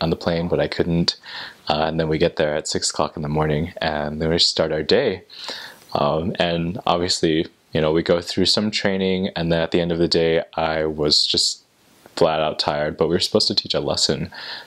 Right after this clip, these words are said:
you know, in this mission. You know, we went out to see a family, <laughs> and so teach them on that first day that, that we were there. And it's, I don't know, I was <laughs> like, "What, what am I supposed to do?" Uh,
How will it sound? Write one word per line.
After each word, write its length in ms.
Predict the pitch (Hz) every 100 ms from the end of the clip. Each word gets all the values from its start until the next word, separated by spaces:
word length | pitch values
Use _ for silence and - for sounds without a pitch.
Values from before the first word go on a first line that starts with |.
| - -
you 60 | 73
know, 120 | 71
in 120 | 71
this 220 | 73 -
mission. 340 | 73 - 76 73
You 80 | 73
know, 180 | 73 - _ -
we 120 | 76
went 180 | 76 80
out 180 | 76 76
to 160 | - 80
see 200 | - 80
a 40 |
family, 420 | - 95 104 76
<laughs> 60 | 104
and 100 | 78
so 220 | - 95
teach 320 | - 156 -
them 240 | 90 85 90 - -
on 100 | 95
that 180 | 98 110
first 260 | 123 113 -
day 100 | 107
that, 200 | 92 -
that 160 | -
we 100 | 98
were 120 | 95 87
there. 260 | 127 82
And 180 | 80 82
it's, 340 | 90 - - - - - - -
I 60 | -
don't 80 | 85
know, 60 |
I 60 | 90
was 220 | 95 -
<laughs> 180 | - -
like, 80 | 98
"What, 340 | 110 135 147
what 120 | 135
am 60 | 143
I 100 | 143
supposed 260 | - 131 -
to 60 |
do?" 260 | 110 156 98
Uh, 220 | 98